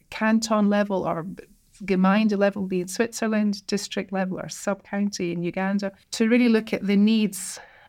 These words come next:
and what's possible in those specific areas. I've just come back from Uganda, where one of the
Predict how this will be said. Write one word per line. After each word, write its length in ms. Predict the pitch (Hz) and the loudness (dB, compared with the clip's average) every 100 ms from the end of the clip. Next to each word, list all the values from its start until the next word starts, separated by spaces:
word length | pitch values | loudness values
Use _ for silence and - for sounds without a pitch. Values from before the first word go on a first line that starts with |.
| _ | _
and 600 | 196 190 185 175 170 - - _ - | 0 2 2 0 -4 -8 -12 _ -4
what's 220 | 190 - | -4 -4
possible 560 | 202 196 - 185 175 - - | -4 -4 -4 -4 -6 -6 -2
in 320 | 190 185 185 | 2 2 2
those 200 | 185 185 | -2 -4
specific 540 | - 180 185 185 202 | -6 -8 -6 -8 -8
areas. 460 | 202 208 185 185 - _ | -4 -4 -4 -8 -12 _
I've 100 | 190 | -2
just 180 | 214 - | -2 0
come 120 | 214 | 2
back 240 | 202 196 - | 4 2 2
from 140 | 208 | 0
Uganda, 460 | 202 202 196 196 185 | 2 2 0 0 0
where 100 | 185 | 0
one 260 | 190 202 | 2 2
of 200 | 190 185 | 2 0
the 260 | 185 180 | -2 -2